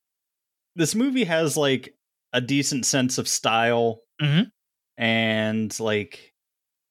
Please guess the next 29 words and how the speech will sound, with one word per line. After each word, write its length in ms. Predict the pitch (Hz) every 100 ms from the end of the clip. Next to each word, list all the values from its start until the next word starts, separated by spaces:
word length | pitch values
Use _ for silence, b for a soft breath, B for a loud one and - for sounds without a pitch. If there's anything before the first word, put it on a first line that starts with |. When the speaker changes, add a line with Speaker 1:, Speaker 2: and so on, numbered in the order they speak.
| _ _ _ _ _
Speaker 1:
a 80 | -
coup-, 260 | - 120 -
like 240 | - 117 123
I 40 |
said, 200 | - 117
a 40 |
couple 300 | 107 147 143
good, 300 | 123 127 117
like, 180 | 110 107
action 440 | 104 107 - 117 98
beats, 360 | 101 101 -
but 380 | - 95 95 - - _ _ _ -
all, 320 | 113 131 131 _ _ _ _ _ -
uh, 80 | - -
like, 220 | 117 113
on 200 | - 226
the 60 | 113
whole, 380 | - - 202
it, 100 | - -
it's 340 | 117 104 - -
just 200 | 127 -
kind 240 | 127 113
of 80 | 104
forgettable 640 | - 95 98 98 95 95
and 120 | 101 98
whatever. 560 | 98 98 101 98 98 - _ _ _ _ _ _ _ _ _ _ _ _ _ _ _ _ _ _ B B _ _
Speaker 2:
It 140 | 165
is 200 | 180 214
whatever. 560 | 226 185 180 120 104